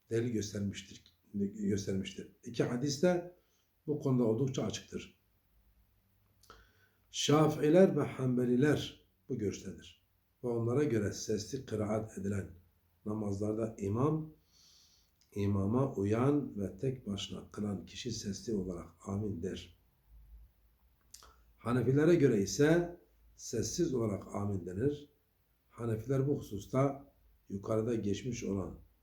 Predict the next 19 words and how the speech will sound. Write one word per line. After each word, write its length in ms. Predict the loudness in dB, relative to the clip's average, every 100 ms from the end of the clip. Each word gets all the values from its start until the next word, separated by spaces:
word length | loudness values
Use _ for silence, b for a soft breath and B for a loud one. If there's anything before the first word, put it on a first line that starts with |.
| _ _ -8
Vail 220 | -2 0
hadisine 440 | 0 -4 -6 -4 -4
ait 220 | -2 -4
şu 520 | -6 -2 2 2 0 -8 _
şubenin 720 | -10 -4 -2 0 2 2 0 -8 _ _ _ _ _ -16
şu 400 | -8 -4 2 2
rivayetini 800 | 4 0 -2 -2 0 0 0 -6 -18 _ _ -6
ve 160 | -4
başka 280 | -2 -4 -6
hususları 540 | -10 -12 -10 -4 -4 -2
delil 160 | -2
göstermişlerdir. 840 | -2 -2 -4 -8 -6 -8 -8 -12 -20 _ _ _ _ _
Sessizce 640 | -10 -2 0 4 4 4 4
"Amin." 420 | 2 2 2 2
dedi. 300 | 0 -4 -12 -18 _ _ _ _
Sessizce 600 | -10 -2 2 8 8 8 2
söylemekten 1000 | 0 -2 -2 -2 -4 -4 -2 -2 -4
kastın 640 | -8 -8 -6 0 2 2 -2
sesi 800 | -6 -6 -4 6 8 8 6